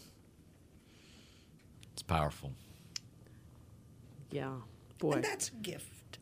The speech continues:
Speaker 3: It's a gift. It's all gift.
Speaker 2: Hmm.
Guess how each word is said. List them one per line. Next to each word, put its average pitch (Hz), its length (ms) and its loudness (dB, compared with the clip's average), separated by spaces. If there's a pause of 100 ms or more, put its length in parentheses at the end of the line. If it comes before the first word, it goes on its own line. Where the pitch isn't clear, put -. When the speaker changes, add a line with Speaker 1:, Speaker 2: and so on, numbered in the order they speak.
(560)
Speaker 3:
It's - 60 -4
a 370 60 2
gift. - 420 -2
It's - 180 -2
all 175 160 2
gift. - 480 -8 (380)
Speaker 2:
Hmm. 147 340 2